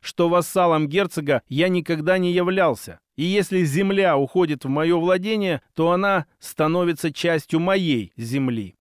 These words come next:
Ну а герцогу придется какое-то время заниматься воспитанием своих оставшихся вассалов. Ну а что? Я же их не просил так действовать. И если уж они позволяют себе такую наглость,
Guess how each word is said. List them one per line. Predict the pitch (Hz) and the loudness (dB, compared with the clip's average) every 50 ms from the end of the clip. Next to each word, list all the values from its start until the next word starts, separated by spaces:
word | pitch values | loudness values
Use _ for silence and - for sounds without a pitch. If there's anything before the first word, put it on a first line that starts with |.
| _ _ _ | _ _ _
Ну | 123 156 202 226 | -4 0 2 2
а | 220 202 | 2 2
герцогу | 175 165 196 240 240 196 - - 175 151 156 139 | 0 0 0 0 0 0 0 -2 0 0 -2 -2
придется | - 160 165 170 175 208 202 - 190 160 | -2 -2 -2 0 0 0 0 0 -2 -4
какое-то | - 175 147 - 196 190 156 - 170 | -4 -6 -2 0 2 2 2 2 0
время | 160 175 202 202 190 180 156 | 0 2 0 0 2 0 0
заниматься | 127 160 160 165 165 170 185 185 - - 170 | 0 0 0 2 2 2 0 0 0 -2 -2
воспитанием | 147 160 151 - - 170 147 - 180 185 185 180 170 156 143 | -2 -2 -4 -2 -2 -4 -2 0 0 2 2 2 0 0 -2
своих | - - 147 156 160 175 175 143 - - _ | -2 -2 0 0 0 0 -2 -4 -6 -8 _
оставшихся | 143 156 151 - - - 175 170 156 - - 156 - - - 160 | -2 -2 -2 -2 -2 0 0 0 0 -2 -4 -6 -4 -2 -2 -2
вассалов. | 151 151 170 156 - - - - 156 147 127 110 92 85 82 - - _ _ _ | 0 0 0 -2 -2 -4 -6 -2 -2 0 0 -2 -4 -8 -14 -18 -20 _ _ _
Ну | 117 151 196 220 214 | -4 -2 0 2 2
а | 208 175 | 0 0
что? | - - - 151 123 - - _ | -2 -4 -4 -4 -4 -4 -6 _
Я | - 131 156 208 233 214 | -8 -4 0 2 2 2
же | 156 156 160 | 2 2 0
их | 143 - 160 | -2 -2 -2
не | 165 175 | -4 -2
просил | 160 196 208 208 180 - 226 233 220 | 0 0 0 0 0 0 -2 -2 0
так | 180 180 156 147 135 | 0 0 -2 -2 -2
действовать. | 127 135 135 113 - - - 110 104 92 - _ _ | -4 -4 -4 -4 -6 -8 -10 -10 -10 -10 -12 _ _
И | - 143 | -6 -4
если | 180 208 226 196 - 185 190 | -2 -2 -2 -2 -2 -2 -2
уж | 175 - - | 0 0 0
они | 180 190 202 | -2 0 -2
позволяют | 180 - 180 160 139 160 170 175 190 190 170 143 - | 0 0 0 0 2 2 2 2 2 2 0 -2 -4
себе | - 165 165 143 139 147 190 185 | -6 -6 -6 -2 -2 0 0 0
такую | - 165 147 - 202 208 196 175 | -2 -4 -6 -4 -2 -2 0 0
наглость, | 156 151 156 156 160 151 156 160 143 - | 0 0 0 0 -2 0 0 -2 -2 -2